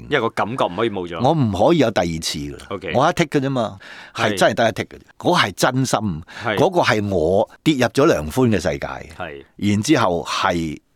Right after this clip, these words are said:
Speaker 2: 係將成個，成件事去 conclude。
Speaker 1: 咁其實當你去到呢一個啦，完美嘅結局啦，叫做我可以咁講啦。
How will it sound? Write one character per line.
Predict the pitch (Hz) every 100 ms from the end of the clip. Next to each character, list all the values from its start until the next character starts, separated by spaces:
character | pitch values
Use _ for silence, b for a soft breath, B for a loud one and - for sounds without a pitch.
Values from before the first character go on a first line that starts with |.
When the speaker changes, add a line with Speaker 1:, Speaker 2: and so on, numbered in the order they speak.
| -
Speaker 2:
係 | - 180
將 | 190 143 135
成 | 104 76
個， | 92 104
成 | - 87 82
件 | 90
事 | 87 92
去 | 87 95
conclude。 | 90 - 85 85 - 113 101 _ _
Speaker 1:
咁 | 240 -
其 | 135
實 | 107
當 | 104 175 185
你 | 120
去 | 101 107
到 | 104
呢 | 95
一 | 117 123
個 | - 85
啦， | 82 82 _ _ _ _ _
完 | 123 110
美 | 95 98
嘅 | 113
結 | 110 104 104
局 | 92
啦， | 110
叫 | 92
做 | 87
我 | 80 87
可 | 92
以 |
咁 | 87 85
講 | 80 76
啦。 | 82